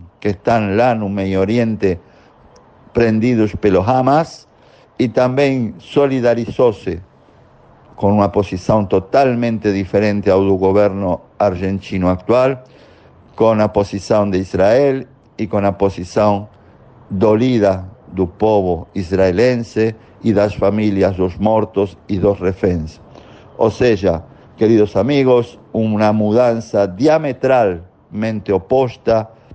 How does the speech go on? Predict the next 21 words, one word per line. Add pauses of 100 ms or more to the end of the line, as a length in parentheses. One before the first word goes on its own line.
(520)
lo
que
hoy
tenemos (400)
a
lo
que
comenzaremos
a
ter
a
partir
do, (140)
a
partir
do
día
dez
de
diciembre, (460)
cuando